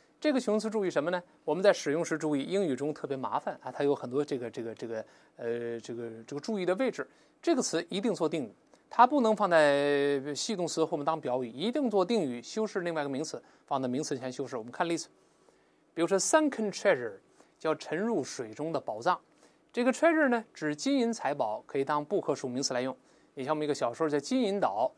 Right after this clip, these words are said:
Treasure Islands，就用它，对吧？那么下边这个本文中用的是 a sunken ship，一艘沉船沉入水中的这个船，可以用它。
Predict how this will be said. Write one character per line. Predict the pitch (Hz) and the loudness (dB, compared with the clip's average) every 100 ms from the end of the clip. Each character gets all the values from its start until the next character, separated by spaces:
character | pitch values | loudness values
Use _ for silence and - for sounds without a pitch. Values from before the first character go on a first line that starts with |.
| - | -8
Treasure | - 311 277 202 | 2 2 4 2
Islands， | 156 156 123 113 113 196 220 - _ _ | 2 0 -2 -6 -4 -4 -4 -8 _ _
就 | 131 | -8
用 | 123 | -4
它， | 131 131 _ | -4 -4 _
对 | 147 | -2
吧？ | 147 - - - - - - | -2 -4 -20 -20 -20 -20 0
那 | 247 | 8
么 | 254 254 | 8 10
下 | 302 | 10
边 | 285 269 | 10 10
这 | |
个 | 233 220 | 8 8
本 | - | 8
文 | 190 226 | 2 2
中 | 254 | 2
用 | |
的 | 214 | 2
是 | 170 | 2
a | - | 2
sunken | 185 - 285 262 202 | 2 6 4 4 -4
ship， | 170 - 160 - _ _ - | -4 0 -2 -2 _ _ -8
一 | 185 | -6
艘 | 165 165 156 | 0 2 2
沉 | 151 - 180 | 0 -4 -6
船 | 208 123 147 | -2 -4 -4
沉 | - 143 | -8 -6
入 | 160 165 117 | -2 -4 -4
水 | - 110 | -10 -12
中 | 104 143 156 | -8 -6 -4
的 | 147 | -4
这 | 127 | -6
个 | 117 | -8
船， | - 120 - _ _ | -6 -6 -8 _ _
可 | - | -6
以 | 147 | -4
用 | 156 | -2
它。 | 135 | 0